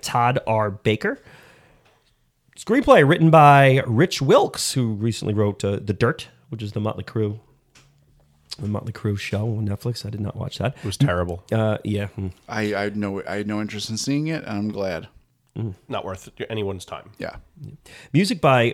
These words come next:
Speaker 1: Carter Burwell, who had two Oscar nominations, believe it or not, one for Three Billboards Outside of Ebbing, Missouri, and Carol.
Speaker 3: Okay.
Speaker 1: Cinematography by John Schwartzman, who was also nominated for an Oscar for Seabiscuit.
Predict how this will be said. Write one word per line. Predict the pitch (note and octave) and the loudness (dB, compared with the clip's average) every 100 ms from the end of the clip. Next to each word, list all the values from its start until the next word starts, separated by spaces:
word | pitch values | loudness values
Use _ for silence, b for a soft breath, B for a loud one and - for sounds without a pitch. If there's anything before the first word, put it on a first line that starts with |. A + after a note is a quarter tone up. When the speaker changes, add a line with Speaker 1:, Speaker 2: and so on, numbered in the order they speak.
| - | -4
Speaker 1:
Carter | - D#3+ D#3+ D#3 | 0 2 2 0
Burwell, | A#2+ C3 C3 B2+ A#2+ A#2+ G#3+ | 2 4 4 4 4 4 0
who | F#3 C3 C3 B2 - | 0 0 0 -2 -6
had | - A#2+ A#2 | -2 -2 -2
two | - E4 F4+ | -4 0 0
Oscar | - - - A2+ | 0 -4 -2 0
nominations, | A2 G#2+ G#2 G2+ - G#2 | 0 0 -2 -2 -4 -6
believe | - G#2+ G2+ | -4 -2 0
it | |
or | |
not, | G#2+ D#3+ | 0 2
one | D3 | 0
for | C3 | 0
Three | A#2+ - B2 A#2+ A#2+ | -2 -2 -4 -2 -2
Billboards | G#2+ A2+ G#2+ A2 A2 A2 G#2+ A2 | 0 0 2 2 4 2 -2 -6
Outside | G#2 G2+ G#2 G2+ | -6 -4 -2 -2
of | G2 - | -4 -6
Ebbing, | G2+ G2+ G2+ G2+ | -4 -2 -4 -6
Missouri, | - F#2+ G2+ A2 D#3 B B - | -8 -6 -2 -2 -2 B B -4
and | A2+ G#2+ G#2+ G#2+ | 0 2 0 -2
Carol. | - - F#3 C#3 B3 - _ _ _ _ _ _ - | -4 0 2 2 -4 -8 _ _ _ _ _ _ -16
Speaker 3:
Okay. | A#2+ D#3+ C#4 _ _ _ _ _ - | -8 -6 -6 _ _ _ _ _ -14
Speaker 1:
Cinematography | - B2 A#2+ - A#2+ A2+ B2+ | -4 0 0 0 0 0 -2
by | A2 A2 | 0 0
John | G#2+ A2 A2 | 2 2 2
Schwartzman, | G#2 - A2 A#2+ - E3+ E3+ | -2 -2 0 0 0 -2 0
who | D3+ | -2
was | C#3 A2+ | 0 -2
also | - G#2+ A2+ C3+ | -2 -2 0 0
nominated | A#2+ A2+ A#2 A#2 A2+ | 2 2 2 2 0
for | - | 0
an | A#2+ | 0
Oscar | G#2+ A2+ - G3 | 2 -2 -4 -6
for | - C#3 B2 | -4 0 2
Seabiscuit. | A#2 - - - G#3 F3 - - | 2 -2 -6 -2 2 4 4 0